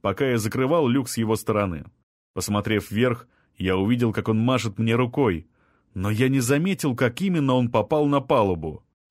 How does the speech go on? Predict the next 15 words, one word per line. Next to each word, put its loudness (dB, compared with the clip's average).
Волнами 2
Джемини 2
отогнала 2
от 0
борта 0
военного 2
корабля, 0
и 2
кто-то 0
мне 4
крикнул: -2
«Хватайся 2
за 2
лестницу 0
Джейкоба!» 4